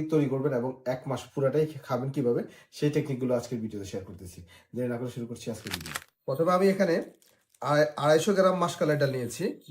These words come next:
দুশো পঞ্চাশ গ্রাম। তারপর নিয়েছি দুশো পঞ্চাশ গ্রাম খেসারি ডাল। তারপর নিয়েছি দুশো পঞ্চাশ গ্রাম মসুর ডাল।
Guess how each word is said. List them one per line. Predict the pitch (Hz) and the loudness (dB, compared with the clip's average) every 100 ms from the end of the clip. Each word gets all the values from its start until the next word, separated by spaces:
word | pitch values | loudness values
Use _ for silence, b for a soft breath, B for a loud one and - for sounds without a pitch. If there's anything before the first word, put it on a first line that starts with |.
| 120 | -6
দুশো | 147 196 190 | -2 0 0
পঞ্চাশ | 151 117 110 | -2 -2 -2
গ্রাম। | 143 240 - _ _ _ _ _ _ _ _ _ _ _ _ - | -4 -4 -14 _ _ _ _ _ _ _ _ _ _ _ _ 2
তারপর | 156 175 190 | 2 2 4
নিয়েছি | 196 - 202 | 4 4 0
দুশো | 170 160 196 | 0 -2 -2
পঞ্চাশ | 196 185 165 | -2 0 0
গ্রাম | 156 170 | 0 0
খেসারি | 170 147 151 143 | 0 0 0 2
ডাল। | 139 233 - _ _ _ _ _ _ _ _ _ _ _ _ _ _ _ _ _ _ _ _ _ _ - | 2 2 -4 _ _ _ _ _ _ _ _ _ _ _ _ _ _ _ _ _ _ _ _ _ _ -6
তারপর | 131 139 175 170 | -6 -4 -6 -2
নিয়েছি | 175 165 190 180 151 | -2 -2 -4 -4 -4
দুশো | 151 165 | -4 -6
পঞ্চাশ | 175 165 160 | -6 -4 -2
গ্রাম | 156 165 151 | 0 0 -2
মসুর | 143 165 139 | -4 -4 -2
ডাল। | 139 | -2